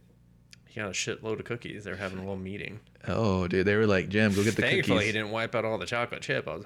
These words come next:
Speaker 1: about to be pissed off. I don't care if you're Jim fucking Lee. I didn't wait in line for burnt oatmeal.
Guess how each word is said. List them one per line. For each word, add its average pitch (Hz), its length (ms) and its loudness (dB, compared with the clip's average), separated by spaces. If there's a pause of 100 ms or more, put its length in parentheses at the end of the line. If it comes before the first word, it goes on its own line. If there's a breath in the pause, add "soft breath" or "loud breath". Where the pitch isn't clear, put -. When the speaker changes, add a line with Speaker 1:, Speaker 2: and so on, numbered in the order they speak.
(100)
Speaker 1:
about 113 280 -6
to 92 60 -10
be - 120 -8
pissed 98 280 -6
off. 101 240 0
I 110 300 0
don't 107 160 0
care 131 160 0
if 131 60 -2
you're 90 120 -6
Jim 92 300 -6
fucking 98 340 -4
Lee. 117 140 0
I 92 40 0
didn't 98 200 -2
wait 101 220 0
in 95 80 -10
line 107 320 -2
for 87 280 -8
burnt 98 360 -2
oatmeal. - 500 -6